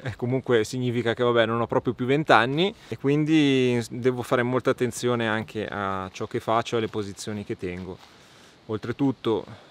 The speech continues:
sicuramente la mia schiena è stata forzata durante il corso del tempo, anche proprio, mm, trasportando vari materiali e,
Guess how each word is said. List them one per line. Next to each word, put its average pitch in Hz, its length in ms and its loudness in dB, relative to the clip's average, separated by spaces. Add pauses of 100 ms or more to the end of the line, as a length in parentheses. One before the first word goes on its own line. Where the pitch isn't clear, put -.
(100)
sicuramente 113 880 -2
la 87 100 -10
mia 110 140 -8
schiena 113 440 0 (460)
è - 60 -18
stata 107 280 -10
forzata 110 540 -4
durante 107 380 -6
il - 60 -14
corso 104 420 -8
del 95 200 -12
tempo, 113 360 -4
anche 101 240 -6
proprio, 98 380 -8
mm, - 720 -20 (240)
trasportando 107 600 -8
vari 110 200 -4
materiali 110 680 0
e, 71 100 -12